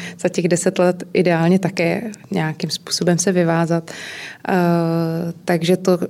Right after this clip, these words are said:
kam my teď směřujeme, eh, naše, na-, naše úsilí, je opravdu vytvářet, eh, buď to z našich lidí dobré manažery, anebo se obklopovat novými schopnými lidmi,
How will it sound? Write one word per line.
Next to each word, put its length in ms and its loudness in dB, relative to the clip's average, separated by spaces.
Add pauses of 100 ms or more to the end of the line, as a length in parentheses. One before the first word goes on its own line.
(180)
kam 220 4
my 220 6
teď 200 -2
směřujeme, 880 2
eh, 460 -2
naše, 440 -2 (180)
na-, 140 0 (100)
naše 280 0
úsilí, 580 2 (540)
je 180 4
opravdu 380 0
vytvářet, 840 2
eh, 60 2 (320)
buď 340 -2
to 140 2
z 80 2
našich 400 0
lidí 200 2
dobré 320 4
manažery, 580 4
anebo 340 2
se 140 -2
obklopovat 640 0
novými 440 2
schopnými 520 0
lidmi, 380 0